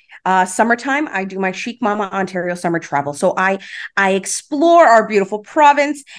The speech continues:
and I visit different destinations and resorts. And, um, right now,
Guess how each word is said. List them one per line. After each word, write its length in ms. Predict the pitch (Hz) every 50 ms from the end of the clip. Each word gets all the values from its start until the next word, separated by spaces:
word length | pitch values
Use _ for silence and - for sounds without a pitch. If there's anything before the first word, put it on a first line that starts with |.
| -
and 100 | - 220
I 60 | 214 196
visit 300 | 196 202 185 196 190 190
different 340 | 185 175 180 - 190 180
destinations 840 | 185 175 180 - - 196 233 247 247 254 247 - 262 240 240 240 196
and 180 | 190 180 170
resorts. 800 | 170 180 180 175 175 185 254 262 254 247 247 254 254 - - - - - - - - - _ -
And, 560 | 208 220 220 214 214 214 214 214 220 214 190
um, 540 | 220 208 196 202 196 196 202 202 196 202 202
right 400 | - 110 143 202 208 208 196 -
now, 560 | 180 180 202 247 330 262 202 196 214 208 -